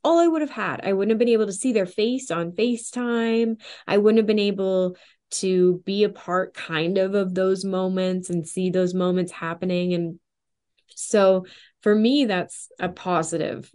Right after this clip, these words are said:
of internet and social media. And not everybody has, you know, relationships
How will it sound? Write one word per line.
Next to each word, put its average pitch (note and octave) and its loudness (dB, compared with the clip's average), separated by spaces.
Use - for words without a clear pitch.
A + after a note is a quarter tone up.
of - -4
internet E3+ -4
and F3+ -4
social E3+ -4
media. D#3+ -4
And D4 4
not F#4+ 6
everybody G#3+ 2
has, A#3+ -2
you F3+ -2
know, E3 -2
relationships E3 -4